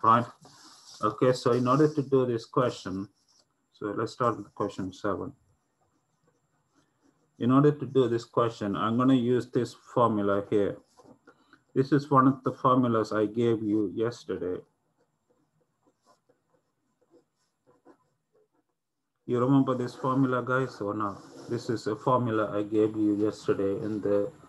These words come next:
review session, right? Okay. Now,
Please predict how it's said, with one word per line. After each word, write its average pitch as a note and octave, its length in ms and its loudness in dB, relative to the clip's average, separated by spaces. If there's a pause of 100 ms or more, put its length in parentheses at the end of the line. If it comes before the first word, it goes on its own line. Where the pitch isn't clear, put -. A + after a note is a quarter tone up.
(420)
review G#2 400 4
session, G2 600 -4 (240)
right? A2+ 340 0 (920)
Okay. B2+ 340 -4 (760)
Now, B2 520 4